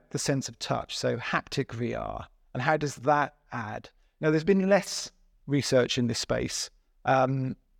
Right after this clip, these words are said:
there was some done, uh, some time ago, a couple, uh, maybe a decade ago or so, um, which wasn't in V R, and that, and what that concluded was, if the haptics aren't good, then it's not helpful. And I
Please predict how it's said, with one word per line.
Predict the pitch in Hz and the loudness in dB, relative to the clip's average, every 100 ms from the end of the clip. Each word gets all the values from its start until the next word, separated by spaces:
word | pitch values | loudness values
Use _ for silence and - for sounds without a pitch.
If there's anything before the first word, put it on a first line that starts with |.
| _ | _
there | - 160 | 0 2
was | 165 | 4
some | 208 196 | 4 6
done, | 175 156 | 4 4
uh, | 147 | 2
some | - 170 165 156 151 147 | 2 2 2 0 -2 -6
time | - 165 151 147 | -4 0 2 0
ago, | 139 127 | 0 -2
a | 131 | 0
couple, | 165 - | -4 -2
uh, | 156 | -2
maybe | 156 151 143 - _ | 0 0 -2 -4 _
a | 151 | -2
decade | - 135 - 131 131 | 4 2 4 2 2
ago | 131 127 | 2 2
or | 127 | 0
so, | - 131 131 131 - _ _ _ | 0 0 0 -4 -12 _ _ _
um, | - 127 127 127 131 - | 0 2 2 0 -4 -4
which | 143 - | -4 2
wasn't | 160 160 | 2 4
in | 143 143 | 2 0
V | 127 151 135 | 2 4 4
R, | 123 123 | 4 2
and | 131 | 2
that, | 147 147 | 0 0
and | 147 | 0
what | 139 | 2
that | 156 151 | 2 2
concluded | - 135 - 135 135 127 | -2 -4 0 0 0 -2
was, | 135 123 - _ _ - | -2 -4 -12 _ _ -4
if | - | -2
the | |
haptics | 135 - - 151 - | 0 0 -2 -4 0
aren't | 131 135 - | 2 0 4
good, | 147 127 - - | 4 4 -2 -6
then | - 131 | 0 0
it's | - | 0
not | 147 143 131 | 0 0 0
helpful. | - - 120 - 123 127 151 _ _ _ | -4 0 0 0 -4 -4 -6 _ _ _
And | 120 | 0
I | 127 | 0